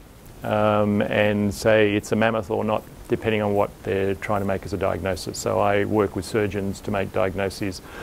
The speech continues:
mainly in cancer, and these days nearly always in prostate disease and, uh,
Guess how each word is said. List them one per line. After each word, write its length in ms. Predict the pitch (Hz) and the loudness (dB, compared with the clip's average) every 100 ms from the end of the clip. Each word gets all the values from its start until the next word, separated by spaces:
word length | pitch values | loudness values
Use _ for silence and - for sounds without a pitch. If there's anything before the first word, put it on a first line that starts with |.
| - - | -12 0
mainly 240 | 165 151 | 4 4
in 80 | 110 | 2
cancer, 380 | 104 120 107 117 | 0 0 2 2
and 680 | 107 - 107 104 104 101 98 | 0 0 0 0 0 0 2
these 220 | 110 95 | 2 2
days 320 | 104 101 85 | 2 2 -2
nearly 140 | 98 | 0
always 380 | 101 95 92 92 | 2 2 0 -2
in 120 | 98 | -4
prostate 420 | 90 101 - 101 - | -4 -4 -4 -4 -4
disease 420 | 92 92 92 92 | -4 -2 -2 -2
and, 500 | 95 92 92 90 90 | -4 -4 -6 -8 -6
uh, 280 | 92 90 | -4 -4